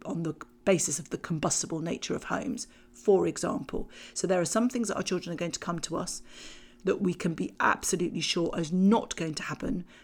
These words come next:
But where it is plausible, even if it's scary, but it is plausible, we need to have those conversations around probing and then looking at where this information is coming from so we can address it. We need to be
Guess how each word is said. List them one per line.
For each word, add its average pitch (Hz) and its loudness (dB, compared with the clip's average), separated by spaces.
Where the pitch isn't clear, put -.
But 180 4
where 180 4
it 214 4
is 247 0
plausible, 240 2
even 165 -2
if 165 -4
it's - -2
scary, 220 2
but 165 -2
it 160 2
is 202 8
plausible, 185 2
we 170 2
need 175 0
to - -6
have 170 -6
those 165 -4
conversations 165 -4
around 170 0
probing 180 6
and 165 -4
then 165 -2
looking 160 -4
at - -6
where 160 -2
this 151 -10
information 156 -4
is 151 -4
coming 160 -6
from 156 -8
so 175 -4
we 196 -4
can 277 -2
address 320 -4
it. - 0
We 220 2
need 240 4
to 247 2
be 254 0